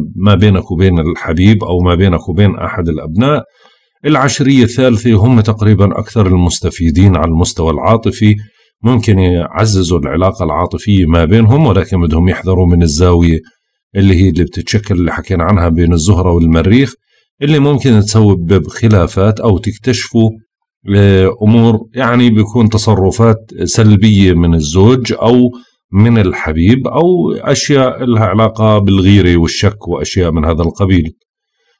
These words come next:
بالنسبة للبيت السادس فشايفين الأجواء تقريبا أحسن، فممكن اليوم تنجزوا بعض الأعمال الضرورية والمهمة، وفي منكم راح يهتم ببعض المسائل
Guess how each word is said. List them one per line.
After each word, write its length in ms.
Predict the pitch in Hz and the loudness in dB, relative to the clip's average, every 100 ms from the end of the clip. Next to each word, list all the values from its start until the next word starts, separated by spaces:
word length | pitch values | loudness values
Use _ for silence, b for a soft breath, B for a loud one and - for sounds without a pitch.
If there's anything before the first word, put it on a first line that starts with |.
| _ | _
بالنسبة 460 | 143 185 196 170 165 | 0 0 0 0 0
للبيت 380 | 151 139 143 | 2 0 0
السادس 640 | 139 - 143 131 135 160 - | -2 -2 0 2 2 0 -2
فشايفين 800 | 127 110 107 87 127 107 131 113 | 0 2 0 -2 0 0 2 2
الأجواء 680 | 98 95 92 80 95 98 - _ | 2 -2 -4 -2 0 -2 -4 _
تقريبا 500 | - 107 127 120 98 - | -10 0 2 2 0 -4
أحسن، 500 | 110 - - 123 151 b b b b _ | -8 -6 -2 -2 -2 b b b b _
فممكن 460 | 95 113 107 104 92 | 0 0 2 0 2
اليوم 240 | 98 98 | 2 2
تنجزوا 440 | 110 101 92 82 | 2 2 2 -2
بعض 240 | 78 87 85 | -2 -2 -2
الأعمال 480 | 82 76 82 101 87 | -4 -2 0 0 0
الضرورية 540 | 78 85 87 101 92 | -2 -2 0 2 2
والمهمة، 600 | 82 82 82 120 135 131 | 0 0 0 2 2 0
وفي 240 | 90 - | -2 -2
منكم 260 | 98 95 95 | 0 0 -2
راح 220 | 87 - | -4 -4
يهتم 460 | 85 76 - 113 101 | -4 -4 0 2 2
ببعض 360 | 90 90 87 | 2 0 -2
المسائل 640 | 85 82 76 123 113 117 | -2 -2 -2 0 0 2